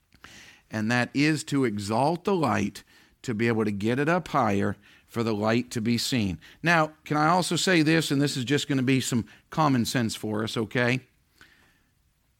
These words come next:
Can I tell you the energy of the light? How many here have ever just tried to light wax on fire?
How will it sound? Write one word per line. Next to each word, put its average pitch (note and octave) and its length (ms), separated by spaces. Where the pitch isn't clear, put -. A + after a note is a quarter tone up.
Can D#3 140
I D#3 60
tell G#3+ 160
you G#3+ 100
the D#3 180
energy D#3 460
of D#3 120
the D3+ 120
light? D#3 460
How G#3+ 120
many A3 160
here F3 180
have D3 100
ever D3 200
just C#3 220
tried C#3 280
to B2+ 80
light B2+ 280
wax B2 400
on B2 200
fire? C3 420